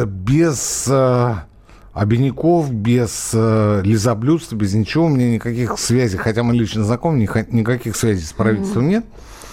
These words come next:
Speaker 1: А, никаких гонор-, гонораров, грантов. К сожалению, к сожалению,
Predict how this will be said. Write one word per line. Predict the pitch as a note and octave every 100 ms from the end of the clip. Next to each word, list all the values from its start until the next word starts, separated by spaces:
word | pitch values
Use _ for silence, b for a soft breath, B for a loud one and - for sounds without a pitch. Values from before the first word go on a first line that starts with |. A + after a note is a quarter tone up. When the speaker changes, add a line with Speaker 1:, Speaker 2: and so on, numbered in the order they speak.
| B B B B B
Speaker 1:
А, | F2+ F2+ F2+ F2+ -
никаких | G2 A2 A#2 A2+ G#2
гонор-, | F#2+ G2 A#2 C#3+ -
гонораров, | G#2 F#2 G#2+ A2 C#3+ E3 F#2+
грантов. | F2 A#2+ C#3 F2 -
К |
сожалению, | - F4 D4+ D4+ D4 A3+ C#3 -
к |
сожалению, | - - C#4+ D4 E4 D4 C4+ B3+ C4+ C#4+ D4 D4 C#4 F#3 G#3+ G#3+ G#3 D#3